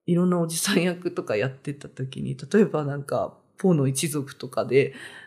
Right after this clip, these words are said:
あの、公演した時に小池先生にもっと、あの、まあ、特に私、一幕、二幕で違うおじさんを演じてたっていうのもあっ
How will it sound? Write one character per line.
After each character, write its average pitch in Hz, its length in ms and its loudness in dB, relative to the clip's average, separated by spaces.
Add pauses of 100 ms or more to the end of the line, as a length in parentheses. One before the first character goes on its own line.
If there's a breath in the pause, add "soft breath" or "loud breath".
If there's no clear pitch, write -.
あ 156 120 -6
の、 139 140 -2
公 147 260 2
演 143 140 -2
し 143 80 -12
た - 100 -10
時 143 280 -10
に 139 60 -8
小 151 180 -6
池 147 160 -6
先 151 240 -8
生 151 180 -8
に 139 80 -4
も 160 160 2
っ - 260 -4
と、 156 400 0 (380)
あ 139 160 -6
の、 135 260 -6 (480)
ま 170 100 -2
あ、 - 20 -10
特 240 260 2
に 175 140 4
私、 147 580 -8 (320)
一 - 240 -2
幕、 240 220 4
二 170 120 2
幕 147 280 -2
で 139 200 -8 (280)
違 180 100 2
う 196 40 6 (120)
お 214 80 6
じ 208 100 -2
さ 214 140 0
ん 202 100 2
を 196 80 0
演 196 120 0
じ 196 140 -8
て 202 120 4
た 147 120 0
っ 135 120 -12
て - 100 -6
い 147 40 0
う - 20 0
の 139 140 -4
も - 100 -4
あ - 60 -2
っ - 60 -20